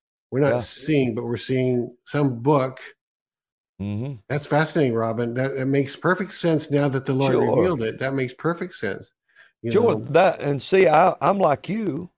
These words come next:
Speaker 2: It was a big old book because
Speaker 1: Yeah.
Speaker 2: of the Jack Chick tracts I, I
Speaker 1: Right,
Speaker 2: read.
Speaker 1: right.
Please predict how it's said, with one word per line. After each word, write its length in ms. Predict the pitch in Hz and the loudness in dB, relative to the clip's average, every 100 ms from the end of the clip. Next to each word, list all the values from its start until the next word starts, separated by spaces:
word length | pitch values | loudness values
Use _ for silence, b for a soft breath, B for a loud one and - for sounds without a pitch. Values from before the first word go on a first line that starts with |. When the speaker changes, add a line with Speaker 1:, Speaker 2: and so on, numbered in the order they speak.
| _ - | _ -4
Speaker 2:
It 100 | 156 | -2
was 160 | 139 | 2
a 80 | 131 | 0
big 240 | 110 175 | 2 2
old 240 | 170 151 117 | 2 0 2
book 360 | 180 214 175 - | 2 2 -2 -4
because 400 | 147 - 151 139 | -4 4 4 4
Speaker 1:
Yeah. 60 | |
Speaker 2:
of 60 | 139 | 0
the 80 | 123 | -2
Jack 380 | 104 151 165 - | 4 4 4 0
Chick 280 | 220 226 - | -2 -2 -2
tracts 460 | - 107 82 - | 2 2 2 -2
I, 140 | 101 92 | 0 0
I 40 | 123 | 0
Speaker 1:
Right, 280 | 156 165 | 2 2
Speaker 2:
read. 200 | 98 87 | 0 -2
Speaker 1:
right. 420 | 120 147 156 120 | 0 0 -2 -4